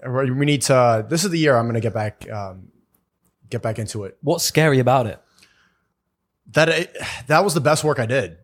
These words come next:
Speaker 1: It, I think, like, all those videos that he's talking about, like, it just, uh, it shits on all the, the streams. The, the streams are fun. Like, it, it's very now, but they're not,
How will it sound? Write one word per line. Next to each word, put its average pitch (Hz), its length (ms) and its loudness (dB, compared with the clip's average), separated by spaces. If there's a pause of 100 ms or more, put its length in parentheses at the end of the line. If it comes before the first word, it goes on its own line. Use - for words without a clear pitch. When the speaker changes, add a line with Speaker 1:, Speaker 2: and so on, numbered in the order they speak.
Speaker 1:
It, 139 160 -6
I 160 100 2
think, 202 220 -2
like, 156 220 0
all 156 160 4
those 156 160 0
videos 143 280 0
that 127 120 0
he's 123 100 -4
talking 127 260 0
about, 135 300 2
like, 101 340 -10
it - 160 -18
just, - 480 -6 (400)
uh, 104 300 -6
it 110 60 -12
shits - 360 0
on 135 120 2
all 120 120 2
the, 101 240 -6
the 101 120 -10
streams. 101 580 -12
The, 139 100 -8
the 175 140 -2
streams 269 240 2
are 240 80 4
fun. 196 340 2
Like, 143 220 0
it, 151 80 -2
it's 147 220 -2
very 165 260 2
now, 147 300 2
but 151 140 -4
they're 151 80 -4
not, 165 280 0